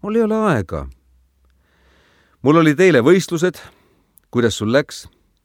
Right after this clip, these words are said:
Kas sa käid mõnes huviringis? Mis pilli sa mängid? Ma õpin klaverit. Kui kaua sa seal käid? Kui kaua sul trenn kestab? Kui tihti sa käid trennis? Mis koha sa said?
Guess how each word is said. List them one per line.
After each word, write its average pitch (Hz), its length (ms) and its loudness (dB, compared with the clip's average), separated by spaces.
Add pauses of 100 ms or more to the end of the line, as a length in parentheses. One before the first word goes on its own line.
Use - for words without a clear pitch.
(760)
Kas - 180 -4
sa 135 80 -2
käid 143 160 2
mõnes 120 240 -2
huviringis? 98 720 -6 (960)
Mis 110 160 -8
pilli 104 320 -4
sa 110 80 -6
mängid? 117 400 -8 (720)
Ma 107 160 -2
õpin 92 220 -8
klaverit. 139 580 -2 (840)
Kui 135 160 0
kaua 190 240 2
sa 139 80 -4
seal 147 160 0
käid? 139 320 -2 (960)
Kui 120 160 -2
kaua 147 240 2
sul 104 160 -8
trenn 110 320 -2
kestab? 90 400 -8 (1120)
Kui 135 200 4
tihti 113 360 -8
sa 110 80 -4
käid 151 240 -4
trennis? 98 540 -6 (840)
Mis 104 160 -6
koha 123 260 0
sa 107 100 -6
said? 165 360 -2